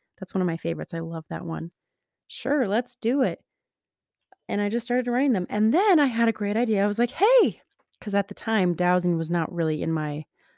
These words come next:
vocabulary. Uh, muscle testing was what I called everything like that. I was like, "I'm gonna start muscle testing which program to run." And that was pretty neato. So I just started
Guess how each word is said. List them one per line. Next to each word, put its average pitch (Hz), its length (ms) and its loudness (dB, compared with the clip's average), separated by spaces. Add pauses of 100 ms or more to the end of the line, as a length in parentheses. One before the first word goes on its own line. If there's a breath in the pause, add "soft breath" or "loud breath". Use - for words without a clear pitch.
(160)
vocabulary. 160 720 -2 (300)
Uh, 160 260 -4 (240)
muscle 190 300 0
testing 156 400 -4
was 156 140 -4
what 151 180 -6
I 156 80 -6
called - 380 -12 (260)
everything - 420 -8
like 175 200 -10
that. 175 200 -10 (1080 soft breath)
I - 40 -6
was 247 120 -4
like, 247 160 0
"I'm 277 140 2
gonna 440 140 2
start 233 400 6 (120)
muscle 185 320 -2
testing 240 580 2 (360)
which 175 420 0 (120)
program 160 540 0
to 226 140 -2
run." 247 420 4 (460)
And 185 160 2
that 277 160 4
was 359 140 4
pretty 185 300 0
neato. 170 420 2
So - 160 0
I 214 40 2
just 220 160 0
started 220 300 4